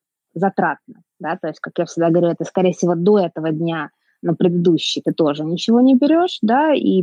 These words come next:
после этого дня ты тоже не берешь никаких заказов, потому что ты будешь выжатый как лимон, ну, скорее всего, да. А, вот. И вот из этого уже складывается вот этот вот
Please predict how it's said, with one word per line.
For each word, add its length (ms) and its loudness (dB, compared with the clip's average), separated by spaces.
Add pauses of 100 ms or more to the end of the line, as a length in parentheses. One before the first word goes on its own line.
после 320 2
этого 240 2
дня 320 2
ты 80 0
тоже 320 0
не 140 -8
берешь 360 -8
никаких 420 -12
заказов, 420 -2 (100)
потому 240 -2
что 140 -2
ты 100 2
будешь 280 2
выжатый 420 2
как 160 -6 (120)
лимон, 360 4 (240)
ну, 160 0 (220)
скорее 260 2
всего, 400 -14 (520)
да. 260 0 (580)
А, 60 -6
вот. 380 2 (140)
И 160 4
вот 160 0
из 160 2
этого 380 0
уже 220 2
складывается 800 0
вот 160 -4
этот 280 -4
вот 140 -8